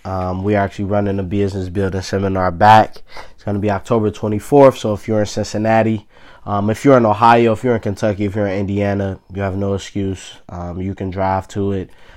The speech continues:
I mean, we had people coming from Columbus, um, that, that checked it out, and, uh, they said they definitely, uh, would come back. So,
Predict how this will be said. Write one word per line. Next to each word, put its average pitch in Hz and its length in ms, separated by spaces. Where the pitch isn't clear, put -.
I 98 60
mean, 101 180
we 107 100
had 104 200
people 104 220
coming 101 260
from 95 220
Columbus, 98 640
um, 92 340
that, 92 240
that 95 200
checked 98 280
it 95 100
out, 95 360
and, 90 380
uh, 90 220
they 92 160
said 92 260
they 92 140
definitely, 92 640
uh, 90 240
would 87 200
come 95 200
back. 92 440
So, 90 540